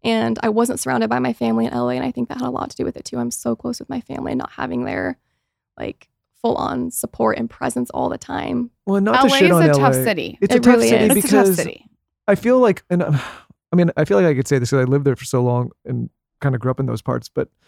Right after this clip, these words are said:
Speaker 2: until you can, like, peel the layers back of a place like that, which takes a lot of time and a lot of energy 'cause it's a difficult city to break into, it's, it's a, for, for a period of time, it's a very surface city.
Speaker 1: It
Speaker 2: The
Speaker 1: really
Speaker 2: people you
Speaker 1: is.
Speaker 2: meet are
Speaker 1: Yeah.
Speaker 2: surface, the relationship you get into are surface, the places you go are surface.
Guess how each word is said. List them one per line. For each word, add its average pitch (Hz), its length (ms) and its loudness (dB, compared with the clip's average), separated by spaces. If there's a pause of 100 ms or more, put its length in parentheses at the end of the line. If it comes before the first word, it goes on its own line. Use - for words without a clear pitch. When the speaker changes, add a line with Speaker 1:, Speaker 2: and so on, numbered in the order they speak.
(240)
Speaker 2:
until 202 280 2
you 269 160 4
can, 247 160 0
like, 175 300 0
peel 151 320 4
the 143 100 4
layers 135 400 2
back 135 260 0
of 147 80 2
a 135 60 0
place 143 280 0
like 143 100 -2
that, 143 180 2
which 135 140 -2
takes 139 240 2
a 147 60 2
lot 123 340 0
of 127 80 0
time 127 320 2
and 131 80 2
a - 20 0
lot 131 160 2
of 123 60 0
energy 127 220 0
'cause 127 120 -2
it's 123 140 -4
a - 40 -20
difficult 127 340 -2
city 131 160 0
to 120 80 -2
break 127 280 -2
into, 156 480 2
it's, - 160 -2
it's 165 160 -2
a, 151 140 -2 (380)
for, 165 280 -4
for 170 120 0
a 160 40 0
period 233 220 0
of 240 80 -6
time, 202 140 2
it's - 100 0
a - 20 -2
very 160 160 4
surface 135 560 0
city. - 320 -4 (280)
Speaker 1:
It 240 100 2
Speaker 2:
The 220 60 0
Speaker 1:
really 190 180 6
Speaker 2:
people 208 140 6
you 185 60 6
Speaker 1:
is. 175 80 6
Speaker 2:
meet 170 140 6
are 175 40 4
Speaker 1:
Yeah. 160 40 6
Speaker 2:
surface, 160 540 4
the 139 100 0
relationship 151 520 2
you 143 40 -4
get 151 120 4
into 143 140 4
are 139 60 4
surface, 139 500 2
the - 80 -8
places 156 400 2
you 127 60 0
go 151 300 4
are 139 120 4
surface. 143 600 2